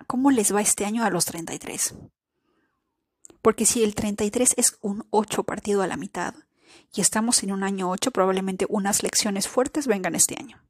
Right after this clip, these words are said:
que los obligue a unir esas dos mitades y a reconocerse como una unión en sí. Espero sus comentarios.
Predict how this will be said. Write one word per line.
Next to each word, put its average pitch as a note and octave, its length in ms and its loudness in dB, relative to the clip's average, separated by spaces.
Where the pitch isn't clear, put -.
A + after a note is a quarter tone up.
que G3 100 -2
los F#3+ 160 4
obligue G3 360 0
a G3 80 2
unir G3+ 360 0
esas F#3+ 220 -4
dos F#3+ 180 2
mitades G3 500 -2
y G3+ 100 2
a G3 80 4
reconocerse G3 920 0
como F#3+ 240 -6
una F#3+ 160 -4
unión F#3 280 -2
en F3+ 140 0
sí. F3+ 220 -2
Espero G3+ 380 0
sus - 160 -2
comentarios. F3+ 580 -6